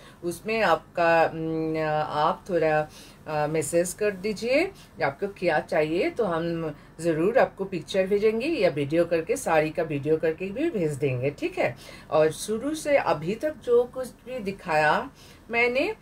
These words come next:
वो सब कुछ just तसर दिखाया है। तसर में हैंड ब्लॉक, तसर में, उम, आ, आ, मशीन एम्ब्रॉयडरी, आ, तसर हैंडलूम का बुना हुआ तसर, और अभी दिखा रही हूँ छत्तीसगढ़ का प्योर तसर बनारसी,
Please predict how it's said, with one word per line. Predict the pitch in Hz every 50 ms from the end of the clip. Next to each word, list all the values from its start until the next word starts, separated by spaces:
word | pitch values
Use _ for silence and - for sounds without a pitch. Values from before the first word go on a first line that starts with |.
| - - - -
वो | - 196 202
सब | - - 214 220 226 - - -
कुछ | 277 285
just | - 285 285 285 - - -
तसर | 170 170 - - 202 220
दिखाया | 240 196 156 135 - - 131 127 135 139
है। | 143 143 143 147 143 -
तसर | 147 151 147 - 202 202 208
में | 208 208 220 220
हैंड | 214 180 156 143 139 143 147 139
ब्लॉक, | 151 156 165 196 202 - -
तसर | 156 147 - 185 185 196 202
में, | 202 208 208
उम, | 202 208 - 175 170 160 156 156 156 156
आ, | 151 147 143 143 143 - - - - - - - - - - 139
आ, | 143 139 139 143 139 143 139 139 139 143 139 139 143 170 170 165 160 156 147 143 139 135 135 135 -
मशीन | - 151 156 160 170 170 170 - 220 226 226
एम्ब्रॉयडरी, | 214 185 170 151 160 160 165 175 175 202 208 214 226 254 294 311 - - - - - - - - - -
आ, | 120 117 120 127 - 127
तसर | 127 - - 170 165 170 - 214 220 220 226 226 220 220 - - - - - - -
हैंडलूम | 180 151 135 147 151 156 180 202 208 220 220
का | 220 - 233 226 226 220 220
बुना | 214 190 196 202 196 190 190
हुआ | 202 208 202 220 220
तसर, | 220 220 - 226 226 - - 269 302 320 349 - - - - - - - - - - - - - - - - - - - - - - - - -
और | - 190 208
अभी | 202 170 175 165 151 151 180 247 302
दिखा | 220 226 220 - 202 190 180
रही | 170 175 165 160 160 156
हूँ | 156 165 220 302 -
छत्तीसगढ़ | - - 208 196 - 175 165 156 - - 165 156
का | 151 - 220 269
प्योर | 277 - - 175 160 151 156 190 202 -
तसर | - 151 151 - - - 165
बनारसी, | 160 170 151 135 113 113 117 131 131 - - - -